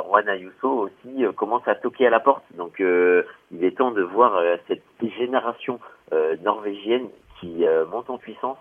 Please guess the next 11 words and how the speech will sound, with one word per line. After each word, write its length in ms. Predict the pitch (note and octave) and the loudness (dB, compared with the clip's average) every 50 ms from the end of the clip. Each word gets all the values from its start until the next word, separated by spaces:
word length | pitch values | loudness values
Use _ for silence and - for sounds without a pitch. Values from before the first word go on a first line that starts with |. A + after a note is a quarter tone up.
| - - | -8 -6
Et, 20 | |
euh, 580 | E2 D#2+ D#2+ E2 E2 E2 E2 E2+ E2+ E2 C#2+ - | -4 -2 -2 0 0 2 2 4 4 2 2 0
on 100 | - F2 | -2 -4
parle 260 | - - G#2 F#2 F#2 F2 | 6 8 8 8 8 6
beaucoup, 360 | F2+ G2 - - - A#2 - - - - - _ | -4 -10 -10 -10 -16 -16 -14 -16 -18 -20 -20 _
bah, 200 | E2 E2 E2 E2 | -4 0 0 0
de, 420 | D#2+ D#2 E2+ E2+ E2+ E2+ E2+ E2+ E2 D#2+ | 0 -2 -4 -6 -6 -6 -8 -10 -10 -10
de 100 | F2 E2 - | -12 -10 -4
cette 200 | - F#2 D#2+ - | -4 -6 -6 -4
génération 540 | - F#2 F2+ F#2+ G2+ F2 F#2+ F#2+ - G#2 F#2+ - - | -6 -6 -2 -2 0 0 0 -2 -4 -10 -12 -12 -14
slovène, 400 | - G2 G2 F#2 G#2+ B2 C3 A#2+ | -8 -6 -4 2 2 2 2 2